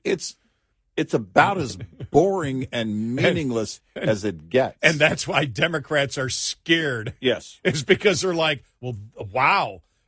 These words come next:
Speaker 2: this, this is like you've taken hope and change and put it into an essay."
Speaker 1: Yes.
Speaker 2: It doesn't mean anything.
Speaker 1: Right.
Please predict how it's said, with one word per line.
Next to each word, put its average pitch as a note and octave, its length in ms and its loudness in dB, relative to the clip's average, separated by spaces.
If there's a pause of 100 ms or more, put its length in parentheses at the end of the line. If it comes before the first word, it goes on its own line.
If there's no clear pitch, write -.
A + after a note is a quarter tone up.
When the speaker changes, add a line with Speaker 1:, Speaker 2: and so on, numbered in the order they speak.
(120)
Speaker 2:
this, E3 320 -2
this C#3+ 280 -2
is D3 160 -4
like C#3 260 0
you've E3+ 220 -8
taken F3+ 300 -2
hope F3 220 0
and C3 140 -6
change E3+ 600 -4 (320)
and C#3 160 -2
put F#3+ 160 0
it D3 100 -4
into C3+ 300 -4
an B2+ 120 -6
essay." C3 560 -2 (520)
Speaker 1:
Yes. F2+ 260 -4
Speaker 2:
It E2+ 100 -10
doesn't D#3 380 0
mean A3 220 0
anything. E3+ 680 -4 (180)
Speaker 1:
Right. F#2 220 0